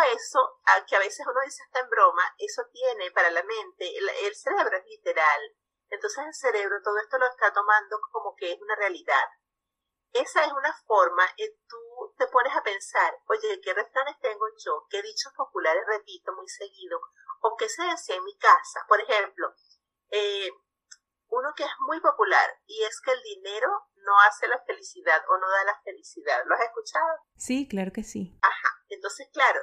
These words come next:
Speaker 1: si una persona piensa que el dinero no da la felicidad, ¿qué pasa? El cerebro, el cerebro es un órgano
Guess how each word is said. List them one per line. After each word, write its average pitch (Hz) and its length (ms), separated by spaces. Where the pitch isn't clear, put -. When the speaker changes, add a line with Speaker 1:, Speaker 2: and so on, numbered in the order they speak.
Speaker 1:
si - 240
una 349 180
persona 320 400
piensa 339 420
que 370 80
el 370 80
dinero 196 380
no 202 80
da 220 160
la 226 220
felicidad, 170 800
¿qué 523 100
pasa? - 460
El - 80
cerebro, 359 560
el - 180
cerebro 285 380
es 359 60
un 381 140
órgano 277 400